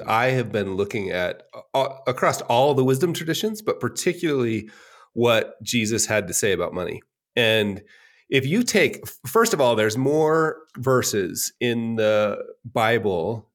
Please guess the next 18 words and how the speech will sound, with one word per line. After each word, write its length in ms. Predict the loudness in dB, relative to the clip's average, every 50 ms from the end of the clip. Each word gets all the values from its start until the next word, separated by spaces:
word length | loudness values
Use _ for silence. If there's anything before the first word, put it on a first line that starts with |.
| _ -8
the 100 | -4 -2
Old 260 | 0 0 0 2 0
and 140 | 0 0 -2
New 100 | -4 -6
Testament 440 | -6 -8 -10 -8 -10 -12 -14 -14 -14
together, 500 | -8 -4 -4 -4 -4 -4 -6 -8 -10 -12 _ _ _ _ _ _
about 320 | -4 -2 0 0 0 0 -2
money 240 | 0 2 2 2 2
and 80 | 0
possessions 500 | -2 -2 -2 0 -2 -2 -2 -6 -6 -4 -4
than 120 | -4 -2
any 240 | 0 0 2 2 2
other 160 | 2 2 0
single 300 | 0 -2 -4 -4 -4 -4
subject, 420 | -4 -6 -6 -8 -10 -14 -14 -14
which 140 | -14 -14 -12
is 100 | -10 -6
fascinating. 580 | -4 -4 -4 -4 -6 -6 -6 -6 -6 -8 -10